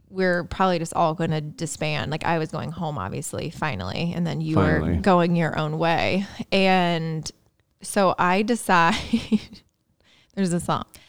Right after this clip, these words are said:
Speaker 1: and I decide I'm gonna go run across the street to a tattoo parlor to pee in the tattoo parlor 'cause I had been there before, and I knew that there was a restroom available.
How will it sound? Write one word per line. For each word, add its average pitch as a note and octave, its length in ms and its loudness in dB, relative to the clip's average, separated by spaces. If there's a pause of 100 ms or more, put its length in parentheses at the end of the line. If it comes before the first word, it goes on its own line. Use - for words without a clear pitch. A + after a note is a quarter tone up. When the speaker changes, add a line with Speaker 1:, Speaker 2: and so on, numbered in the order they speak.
(420)
Speaker 1:
and F#3+ 400 6
I F#3+ 160 6
decide G#3+ 300 6
I'm G3+ 80 6
gonna F#3+ 140 6
go F3 320 6
run F3+ 260 4
across G3 300 2
the E3+ 100 -4
street - 580 0
to E3+ 160 0
a D#3+ 60 2
tattoo G3+ 500 -2
parlor D#3+ 600 2
to - 220 -2
pee - 540 -2 (180)
in E3+ 340 -2
the E3 100 -2
tattoo - 400 -2
parlor - 400 -2
'cause F#3 180 -4
I E3+ 60 2
had D#3 180 -4
been C#4+ 220 2
there E3+ 140 2
before, E3 600 -4 (640)
and E3 420 -2
I F#3 100 2
knew F3+ 220 4
that F3 140 0
there E3 100 0
was D#3+ 140 -2
a D#3+ 40 -2
restroom D#3+ 440 -4
available. D3+ 600 -4